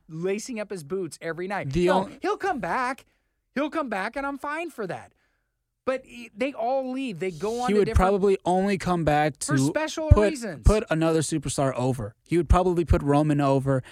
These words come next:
Speaker 2: That's the only reason he would come back. But everyone else, I mean, like, who's, who's the second most with Roman? Probably Rollins.
Speaker 1: Rollins,
Speaker 2: And he
Speaker 1: right now.
Speaker 2: doesn't, he doesn't have the,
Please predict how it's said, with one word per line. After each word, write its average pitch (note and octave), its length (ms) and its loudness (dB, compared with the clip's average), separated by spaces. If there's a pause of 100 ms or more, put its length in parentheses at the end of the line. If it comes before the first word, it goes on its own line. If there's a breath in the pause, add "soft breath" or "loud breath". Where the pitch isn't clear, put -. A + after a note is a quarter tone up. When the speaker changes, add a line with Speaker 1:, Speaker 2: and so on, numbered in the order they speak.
(120 loud breath)
Speaker 2:
That's D3+ 160 -4
the F3+ 120 -4
only F3 360 2
reason C#3+ 300 2
he C3 120 0
would B2+ 180 -2
come B2+ 240 -2
back. A2+ 320 -2 (300 loud breath)
But D#3+ 80 2
everyone G#3 460 2
else, D#3 320 0
I D3+ 60 -6
mean, D#3 200 -2
like, D3+ 160 0
who's, F#3+ 340 -4 (220)
who's F#3+ 200 -8
the F#3 60 -6
second D3+ 460 -4
most B2+ 480 -6
with C3 240 -14
Roman? A#2+ 220 -10
Probably A#3+ 280 -2
Rollins. F#3+ 540 0 (380)
Speaker 1:
Rollins, D4 240 0
Speaker 2:
And A#3+ 100 2
he A3 160 0
Speaker 1:
right E4 80 2
now. B3+ 60 4
Speaker 2:
doesn't, A3 280 -2 (220 soft breath)
he A3+ 100 -2
doesn't A#3 220 0
have G#3+ 220 0
the, E3+ 180 2